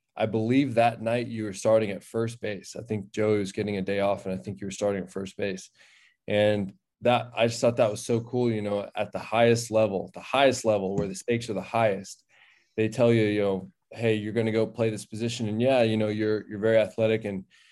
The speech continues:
y-, you know, you can do it, but to be, to, at the end of the day, it's very difficult to switch that type of thing at the highest level, 'cause no position is easy.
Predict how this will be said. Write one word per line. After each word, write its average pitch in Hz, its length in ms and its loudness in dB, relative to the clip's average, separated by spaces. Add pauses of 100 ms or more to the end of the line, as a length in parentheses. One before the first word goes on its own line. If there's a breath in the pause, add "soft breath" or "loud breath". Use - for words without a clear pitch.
(200 soft breath)
y-, 120 220 -4
you 113 160 4
know, 104 60 4
you 107 220 2
can 123 460 2
do 117 240 4
it, 98 220 2 (480)
but 110 340 4 (340)
to - 120 -10
be, 117 280 0 (200)
to, 113 240 -6 (200)
at 117 160 2
the 117 120 4
end 135 100 6
of 123 80 4
the 104 60 -4
day, 123 320 2
it's - 360 -6
very 117 240 0
difficult 120 580 -4
to 95 180 -10
switch - 540 -2
that 113 180 2
type 107 240 -4
of 101 80 -10
thing 104 520 -4
at 123 200 -2
the 113 60 -4
highest 104 360 -2
level, 104 280 2
'cause 101 220 -8
no 120 220 4
position 120 480 -2
is 95 200 -6
easy. 131 420 -2